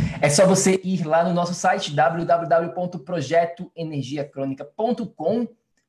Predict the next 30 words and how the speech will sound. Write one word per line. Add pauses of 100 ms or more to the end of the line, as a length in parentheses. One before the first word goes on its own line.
(200)
e
lá
no
final
do
site,
arrastar
lá
pra
baixo, (160)
e
aí
tem (500)
uma, (920)
tem
um
título
chamado (500)
Tribo
do
pec. (460)
É
um
grupo (540)
exclusivo (260)
que
a
gente
dá
conteúdo